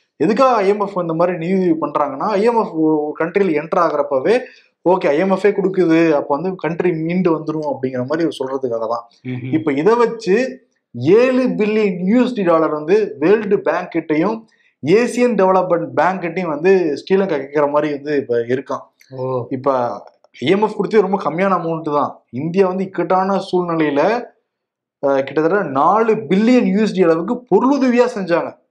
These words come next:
Speaker 1: அப்ப
Speaker 2: ம்.
Speaker 1: வந்து இங்க இருந்து பெட்ரோல்லாம் இந்தியா தான் கொடுத்து உதவுனாங்க.
Speaker 2: ம்,
Speaker 1: இப்ப
Speaker 2: ஆமா.
Speaker 1: ஐ எம் எஃப், ஐ எம் எஃப் எல்லாம் கொடுத்தது எல்லாமே கடன் தான். ஆனா என்னன்னா, ஓகே மேல வந்துருவாங்க அப்படிங்கறதான். ஆனா நிறைய வந்து அவங்க terms and condition-லாம் வச்சிருக்காங்க. முதல் முறை வந்து இப்ப ஐ எம் எஃப் கிட்ட இலங்கை வாங்கல,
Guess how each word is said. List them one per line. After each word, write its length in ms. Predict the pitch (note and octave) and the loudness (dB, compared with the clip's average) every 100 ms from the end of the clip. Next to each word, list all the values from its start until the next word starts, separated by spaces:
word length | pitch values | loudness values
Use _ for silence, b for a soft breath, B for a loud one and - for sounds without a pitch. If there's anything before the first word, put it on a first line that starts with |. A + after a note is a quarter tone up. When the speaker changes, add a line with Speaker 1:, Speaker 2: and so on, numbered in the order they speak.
| _ _ | _ _
Speaker 1:
அப்ப 260 | _ B2+ D3 | _ -2 0
Speaker 2:
ம். 20 | |
Speaker 1:
வந்து 240 | C#3+ F3+ F#3+ | 2 4 2
இங்க 140 | D#3+ | 2
இருந்து 240 | D#3+ F#3 | 0 0
பெட்ரோல்லாம் 520 | - D3 F#3+ F#3 G3 F#3+ | -2 0 2 2 0 -2
இந்தியா 220 | D#3+ F3 | 0 2
தான் 180 | G3 G3 | 2 0
கொடுத்து 520 | F#3+ G3 - G#3+ F3 | -2 -4 -2 0 2
உதவுனாங்க. 480 | E3 E3 D3 B2 - _ _ A3 | 2 0 -2 -6 -14 _ _ -14
Speaker 2:
ம், 300 | C#3 C3+ B2 | -10 -8 -8
Speaker 1:
இப்ப 240 | A#2 C#3 | -6 -2
Speaker 2:
ஆமா. 20 | |
Speaker 1:
ஐ 120 | B2+ D3 | 0 2
எம் 160 | F#3+ | 0
எஃப், 160 | F#3+ F#3+ | 0 -2
ஐ 240 | F3 D3 | 0 0
எம் 100 | G3 | 0
எஃப் 60 | G3+ | 2
எல்லாம் 160 | G3+ | 0
கொடுத்தது 240 | G3 E3+ F#3 | 0 0 2
எல்லாமே 640 | D#3+ E3 G3+ F3 D3+ D3 | 2 0 -2 -2 -4 -6
கடன் 360 | - D3 D#3 D#3+ | -4 -4 -2 -2
தான். 220 | D3+ - _ _ _ _ | -4 -6 _ _ _ _
ஆனா 220 | B2+ A3 | -2 -2
என்னன்னா, 480 | G#3+ G3 G3 A#3+ A3 | -2 -2 0 2 4
ஓகே 220 | G#3+ G#3+ | 2 2
மேல 280 | G#3+ E3+ F#3+ | 0 2 0
வந்துருவாங்க 560 | G3 E3 E3 D#3+ D#3 | 0 0 0 2 -2
அப்படிங்கறதான். 500 | D3+ C#3+ C3+ C3+ A3 | -2 -4 -2 0 0
ஆனா 180 | F#3 F#3+ | 0 0
நிறைய 320 | E3 F3+ A3+ | 2 2 2
வந்து 200 | G3 F#3 | 0 0
அவங்க 420 | G#3 F3+ D3+ C3+ - | 0 0 0 -2 0
terms 160 | G#3+ G#3+ | 0 0
and 120 | F#3+ | -2
condition-லாம் 440 | D3+ E3+ - F3+ | -4 -6 -4 -2
வச்சிருக்காங்க. 340 | E3 D3+ C3+ A#2 b b b b b | -2 -2 -4 -6 b b b b b
முதல் 380 | C3 D3+ A3 C4 | -2 2 2 2
முறை 240 | A3+ G#3 G3 | 2 4 2
வந்து 240 | F3+ A3 | 2 0
இப்ப 160 | G#3 D#3+ | 2 0
ஐ 40 | |
எம் 120 | F3+ | 0
எஃப் 60 | G3+ | -2
கிட்ட 200 | - E3+ | 0 0
இலங்கை 280 | D#3 E3 D#3 | 0 0 0
வாங்கல, 320 | D3 C3 | 0 -2